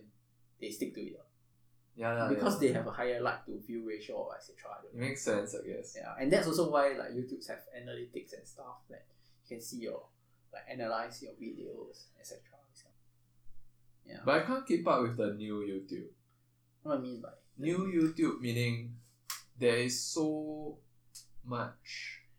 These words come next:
Speaker 2: like, content nowadays.
Speaker 1: Hmm.
Speaker 2: Yeah.
Speaker 1: I, I, I think I wa-, I'm still not
Speaker 2: It's
Speaker 1: really
Speaker 2: like so
Speaker 1: bombarded.
Speaker 2: many. Like, I don't know, ah. You know, there's always, like, all these,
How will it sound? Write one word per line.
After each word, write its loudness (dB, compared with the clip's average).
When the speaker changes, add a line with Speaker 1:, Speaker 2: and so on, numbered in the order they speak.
Speaker 2:
like, -2
content 0
nowadays. -4
Speaker 1:
Hmm. -4
Speaker 2:
Yeah. -8
Speaker 1:
I, -2
I, -4
I -2
think 0
I 2
wa-, -4
I'm -8
still -2
not -2
Speaker 2:
It's -4
Speaker 1:
really 2
Speaker 2:
like 6
so 6
Speaker 1:
bombarded. 4
Speaker 2:
many. -2
Like, -4
I 2
don't 6
know, 8
ah. 4
You 0
know, 2
there's -2
always, 2
like, 6
all 8
these, -2